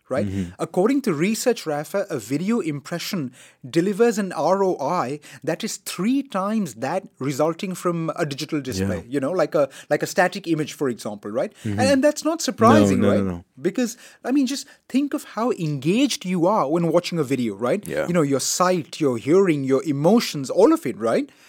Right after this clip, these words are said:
Speaker 1: And, and also, you know, think about it this way. If you were in shopping mode and came across something you liked, and if you had a question, you'd have had to send, let's say, the seller an email, then probably,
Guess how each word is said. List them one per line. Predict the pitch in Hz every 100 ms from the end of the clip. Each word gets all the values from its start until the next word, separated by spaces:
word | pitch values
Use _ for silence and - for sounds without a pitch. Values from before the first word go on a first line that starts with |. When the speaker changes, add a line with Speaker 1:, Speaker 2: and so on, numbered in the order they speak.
| _ _ _ _
Speaker 1:
And, | 240 240
and | 254 226
also, | 202 285 - 320 302
you | 247
know, | 254 202 - _ -
think | 262 302
about | 285
it | 214
this | 190 -
way. | 120 110 - _ _ _ _ - -
If | - -
you | 170 240
were | 277 247
in | 185
shopping | - 165 165 196 127
mode | 127 214 - - -
and | 156 160
came | - 208
across | 208 - 196
something | - 160 190 202
you | 147
liked, | 127 113 123 269 - - -
and | 170
if | 160 -
you | 220 254
had | 240
a | -
question, | - 147 - 247 320 - - -
you'd | 196
have | 302 196
had | 220 226
to | 269 240
send, | - 214 226 208 185
let's | 196 196
say, | 220
the | 180
seller | - 175 165
an | 139
email, | 175 233 220 226 208
then | 180 151
probably, | - 170 170 165 170